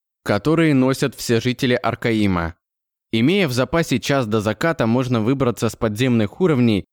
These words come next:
и найти пристанище в верхних кварталах. Это единственный путь. Туннель превратился в пандус, закручивающийся вверх и направо. Никита понял, что переходит на следующий уровень.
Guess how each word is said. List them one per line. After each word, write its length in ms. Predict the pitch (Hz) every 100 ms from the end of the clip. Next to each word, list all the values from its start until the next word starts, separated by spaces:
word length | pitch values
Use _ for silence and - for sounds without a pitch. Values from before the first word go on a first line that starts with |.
| _ -
и 100 | 165
найти 320 | 160 143 202
пристанище 680 | 180 147 135 143 135 139 -
в 60 | 113
верхних 480 | 107 120 131 131 -
кварталах. 600 | 127 127 - 98 90 82 _ _ _
Это 240 | - 110 120
единственный 720 | 120 117 139 143 - 110 98
путь. 360 | - 104 - - _ _ _ _ _ _ _ _
Туннель 320 | 123 135 202
превратился 720 | 190 120 107 110 - 175 160
в 80 | 156
пандус, 540 | - 113 101 98 - - _ _ -
закручивающийся 1040 | 101 110 151 170 143 117 113 117 104 113
вверх 400 | 98 110 156 170 -
и 120 | 120
направо. 600 | 123 135 117 104 90 87 - _ _ _ -
Никита 440 | 107 120 214 180
понял, 360 | - 202 202 143
что 180 | - 120
переходит 600 | 117 107 107 170 156 147
на 140 | 127
следующий 680 | - 120 113 107 98 104 95
уровень. 520 | 113 107 95 92 85